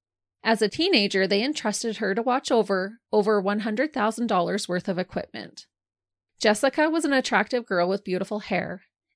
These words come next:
and I must say, after looking at many photographs, she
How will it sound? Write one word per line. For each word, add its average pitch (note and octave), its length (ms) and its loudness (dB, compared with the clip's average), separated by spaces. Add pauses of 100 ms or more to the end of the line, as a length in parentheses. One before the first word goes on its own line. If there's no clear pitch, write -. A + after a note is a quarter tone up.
and A3+ 140 -2
I G#3 100 2
must A#3 360 0
say, F#3 300 4
after G3 300 -2
looking G3 260 -2
at F3+ 120 -4
many F#3 200 -4
photographs, D4+ 840 -2 (260)
she - 240 -2